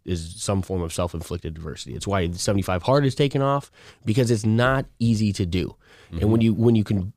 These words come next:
Speaker 1: when you make a choice to do something that's difficult and beyond what your, your, your typical comfort levels are, you sharpen that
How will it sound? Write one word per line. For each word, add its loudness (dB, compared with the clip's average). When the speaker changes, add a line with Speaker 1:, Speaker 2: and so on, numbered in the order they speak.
Speaker 1:
when 2
you 4
make 4
a 4
choice 0
to 2
do 6
something 2
that's 2
difficult -2
and 0
beyond 2
what -2
your, 0
your, -2
your -2
typical -2
comfort -6
levels -2
are, -2
you 4
sharpen 2
that 0